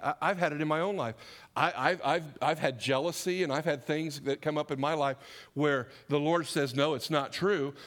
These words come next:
But my will activates and says, "No, I wanna believe it. I wanna be mad. I wanna be angry. No, I, I, I actually, I want to believe that somebody is doing that, or I want to believe that Karen is doing this." And I, and I engage my will,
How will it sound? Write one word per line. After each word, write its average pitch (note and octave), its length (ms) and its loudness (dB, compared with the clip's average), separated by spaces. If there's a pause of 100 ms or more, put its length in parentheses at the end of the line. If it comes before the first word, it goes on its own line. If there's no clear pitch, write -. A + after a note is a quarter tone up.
(100)
But D#3 160 4
my F3+ 240 6
will G#3+ 240 4
activates E3 540 2
and D#3 100 -2
says, D3 260 0
"No, D3+ 160 2
I D#3+ 60 2
wanna F3+ 180 -2
believe D#3+ 240 0
it. D3+ 80 0
I D#3 60 2
wanna F3+ 160 -2
be D3+ 100 0
mad. D#3+ 340 -2 (680)
I F3 120 4
wanna G#3+ 200 2
be F#3 160 2
angry. E3 340 0
No, F3+ 160 4
I, G3 400 0
I, F3+ 160 2
I A3 60 2
actually, G3 600 0 (220)
I G#3 220 6
want F3 800 2 (560)
to A3 160 4
believe F3 560 2 (240)
that D#3 120 0
somebody F3 340 2
is C3 120 -2
doing C3+ 260 2
that, A2 220 -2
or D#3 100 6
I G3 120 4
want G#3+ 380 2
to A3 100 -2
believe D#3 500 0 (280)
that D3+ 140 0
Karen F3 320 2
is C#3 140 -2
doing C3+ 320 0
this." - 460 -6 (600)
And F3+ 160 4
I, F3 180 4
and E3 200 2
I F3 140 4
engage G3 480 2
my G3 200 6
will, G3 540 2